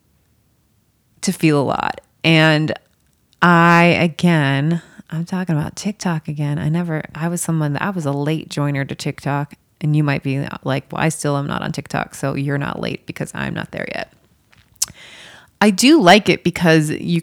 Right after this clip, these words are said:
you do. There's a lot of, like, stories, uh, that, you know, like, inspire me, that bring me joy,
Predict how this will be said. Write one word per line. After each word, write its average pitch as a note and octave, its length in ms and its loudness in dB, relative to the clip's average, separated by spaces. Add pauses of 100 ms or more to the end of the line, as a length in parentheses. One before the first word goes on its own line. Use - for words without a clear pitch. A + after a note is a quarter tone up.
you E3+ 240 0
do. C#4+ 300 0
There's E3 200 2
a F#3 60 4
lot F3+ 320 2
of, A#3 100 0
like, G#3 240 0
stories, G3+ 1080 -2
uh, F3 260 0
that, F3 300 0
you F3+ 80 2
know, D#3+ 140 2
like, D#3+ 240 0 (340)
inspire F3 680 2
me, D3+ 160 2
that C#3+ 180 0
bring E3+ 220 -2
me F3 120 -2
joy, F3 680 2